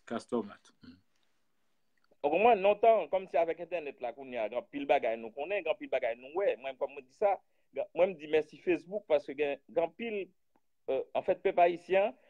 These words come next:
Speaker 2: nous grand pile problème. Est-ce que comment ça me dit ?
Speaker 1: Mhm.
Speaker 2: C'est-à-dire que grâce à Facebook, moi, ouais, le tout. Est-ce que comment ça me dit ?
Speaker 1: Ouais.
Speaker 2: C'est que si vous écoutez, nous, même qui dans la diaspora, ou même, ou t'es là, tout, bon, peut-être ou Haïti, qu'on y a. Après, Jean,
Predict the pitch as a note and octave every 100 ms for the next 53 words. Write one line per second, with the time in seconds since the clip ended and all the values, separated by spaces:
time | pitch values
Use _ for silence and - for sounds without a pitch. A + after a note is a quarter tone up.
0 | _ E3 F3+ F3+ G#3 F#3 G3+ C#3+ A#2 G2
1 | G#2+ F#3 F3 D#3 D3 C#3+ F#3+ - G2 G#2
2 | C3 F3 F#3 E3 E3 G#3 G3+ G#3+ F3+ F3+
3 | G#3 D#3+ D3+ F#3+ F3+ D3+ B2 - B2+ D3
4 | E3 E3+ C3 C3 A#2 G#2+ F2+ G2 B2+ C3+
5 | _ _ _ _ _ _ _ _ _ _
6 | _ _ - E3+ G#3 G#3 C4 C4 B3+ G3+
7 | F#3 F3 E3+ E3 E3+ D#3+ D#3+ - E3+ C3
8 | A#2 A2+ B2+ B2+ A2 G2 _ _ B2 B2+
9 | E3 C3+ A#2+ - A2+ G#2+ A#2 G#2 B2+ A#2
10 | A#2+ A2+ A#2 A2 A#2 A2 G#2 F#2 - -
11 | _ _ - A2 C#3 A#2+